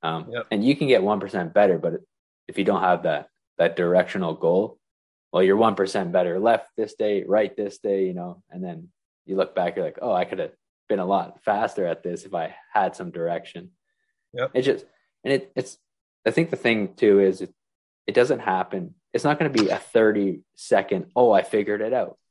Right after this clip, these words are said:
Speaker 1: It could be, like, months. It could take you months to figure out who you are. That's it. Like, you know,
Speaker 2: Yeah.
Speaker 1: it,
Speaker 2: Yep.
Speaker 1: it,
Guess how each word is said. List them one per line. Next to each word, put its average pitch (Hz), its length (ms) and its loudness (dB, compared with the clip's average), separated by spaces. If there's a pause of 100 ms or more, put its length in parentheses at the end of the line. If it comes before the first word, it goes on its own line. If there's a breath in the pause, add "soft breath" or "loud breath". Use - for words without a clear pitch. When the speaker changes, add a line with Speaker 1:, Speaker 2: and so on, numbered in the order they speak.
(240)
Speaker 1:
It 131 120 -8
could 190 140 -2
be, 190 120 0
like, 95 240 -4
months. 101 520 -6 (100)
It 135 80 -6
could 165 120 -6
take 175 180 4
you 139 80 4
months 107 360 -6
to - 100 -20
figure 92 320 -4
out - 100 -10
who 107 80 -4
you 90 220 -4
are. - 180 -6 (120)
That's 113 200 -4
it. 127 200 -4
Like, 107 200 -4
you 107 80 -6
know, 101 160 0
Speaker 2:
Yeah. 117 80 0 (640)
Speaker 1:
it, 131 140 -8
Speaker 2:
Yep. 131 140 -2
Speaker 1:
it, - 220 -8